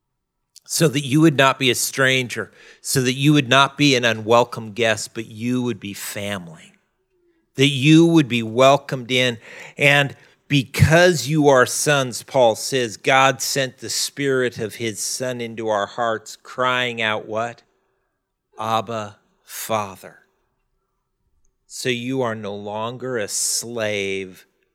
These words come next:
but a son. Eh, friends, as we consider coming to God in prayer, start here. Start by remembering that you come from a position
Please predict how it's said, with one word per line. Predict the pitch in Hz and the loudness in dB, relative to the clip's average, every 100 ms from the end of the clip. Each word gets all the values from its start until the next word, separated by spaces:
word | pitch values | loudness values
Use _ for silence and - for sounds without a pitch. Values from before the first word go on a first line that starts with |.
| _ _ _ | _ _ _
but | - 98 | -14 -12
a | 95 | -10
son. | - 104 95 85 _ _ _ _ _ _ | -10 -10 -12 -16 _ _ _ _ _ _
Eh, | - - | -20 -18
friends, | - 135 120 104 - - _ _ _ _ _ | -10 -6 -6 -6 -14 -20 _ _ _ _ _
as | 117 107 104 | -8 -8 -10
we | 117 143 156 | -6 -4 -4
consider | 156 - 113 - - 139 127 147 | -6 -8 -8 -10 -6 -2 -2 -4
coming | 139 - - 135 139 139 151 | -8 -6 -4 -4 -6 -10 -10
to | - 127 | -10 -10
God | 101 120 113 117 113 | -8 -6 -4 -6 -8
in | 113 | -14
prayer, | - - 120 104 104 | -18 -6 -2 -2 -4
start | - - 123 117 123 | -6 -4 -4 -4 -4
here. | - 123 110 98 - _ _ _ _ _ _ _ - | -10 -8 -10 -12 -18 _ _ _ _ _ _ _ -12
Start | - - - 139 139 143 - | -6 -4 -2 2 4 2 -2
by | 127 127 | -2 -2
remembering | 117 113 110 113 117 107 98 87 _ _ _ _ _ _ _ _ _ _ | -2 -6 -8 -8 -10 -12 -16 -18 _ _ _ _ _ _ _ _ _ _
that | 120 | -14
you | 123 113 143 | -10 -4 -2
come | 160 - - 147 131 98 | -2 -8 -8 -6 -8 -12
from | 98 - 110 | -18 -16 -14
a | 98 | -14
position | _ 107 92 113 131 120 - 117 113 | _ -16 -14 -10 -8 -8 -8 -10 -14